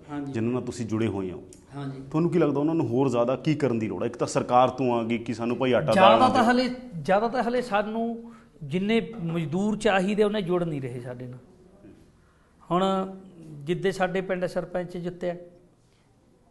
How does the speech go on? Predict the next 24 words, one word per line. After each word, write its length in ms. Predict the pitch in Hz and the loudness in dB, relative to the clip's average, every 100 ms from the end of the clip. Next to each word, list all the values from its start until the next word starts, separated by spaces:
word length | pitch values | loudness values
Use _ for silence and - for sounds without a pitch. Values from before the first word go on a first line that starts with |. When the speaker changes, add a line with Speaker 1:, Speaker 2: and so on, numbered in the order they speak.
| _ _ 113 98 - - - 156 | _ _ -20 -20 -20 -20 -20 -8
Speaker 1:
ਜਿਨ੍ਹਾਂ 280 | 147 175 | -4 -2
ਨੇ 60 | 208 | 0
ਮੇਰੇ 160 | 208 185 | 0 -2
ਸੱਟਾਂ 360 | 175 - 170 | -4 -2 -2
ਮਾਰੀਆਂ 360 | 170 170 170 170 | -2 -4 -4 -6
ਸੀਗੀਆਂ, 400 | - 180 208 208 - - _ _ _ - - | -6 -4 -4 -6 -10 -20 _ _ _ -12 -8
ਅਸੀਂ 180 | 165 180 | -6 -4
ਬੰਦਾ 320 | 165 165 165 | -4 -2 -4
ਖੜਾ 240 | 156 170 190 | -4 -6 -6
ਕਰਤਾ। 520 | 170 - - 202 226 - - - - - - - - - - | -8 -8 -6 -8 -8 -18 -20 -20 -20 -18 -18 -18 -18 -20 -10
ਉਹਨਾਂ 340 | 175 190 220 254 | -6 -4 0 0
ਦੀ 80 | 247 | -2
ਖਹਿਬਾਜ਼ੀ 720 | - 156 208 233 233 202 220 | -4 0 0 2 0 0 -2
ਨਾਲ 320 | 208 214 254 | -2 0 -2
ਕਾਲੀਆਂ 640 | 254 208 196 202 202 208 | -4 -2 0 0 -2 -2
ਨੇ 60 | 208 | -2
ਤੇ 120 | 214 | -2
ਕਾਂਗਰਸੀਆਂ 640 | 214 196 196 202 196 214 | 0 0 0 -4 -4 -4
ਨੇ 60 | 233 | -6
ਇੱਕ 340 | 247 220 - | -6 -8 -6
ਬੰਦਾ 260 | 196 196 190 | -4 -2 -4
ਖੜਾ 220 | 190 196 | 0 -2
ਕੀਤਾ 260 | 170 160 180 | -2 -6 -6
ਹੈਗਾ 200 | 202 | -4